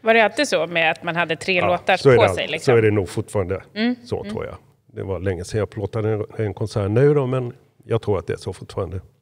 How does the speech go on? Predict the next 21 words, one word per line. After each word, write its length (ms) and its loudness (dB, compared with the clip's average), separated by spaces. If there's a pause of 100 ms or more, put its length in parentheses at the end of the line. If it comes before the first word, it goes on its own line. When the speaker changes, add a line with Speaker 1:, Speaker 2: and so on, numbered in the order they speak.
(140)
Speaker 2:
Det 100 2
var 120 6
ganska 440 4
häftigt 560 2
att 160 -4
stå 420 0 (760)
två 220 4
meter 340 2
från 220 -4
Freddie 240 0
Mercury 460 2
när 100 0
han, 360 -2 (360)
han 120 0
stod 160 0
ju 60 2
inte 160 -6
still 260 2
vid 120 -2
en 100 -2
mik-, 140 -10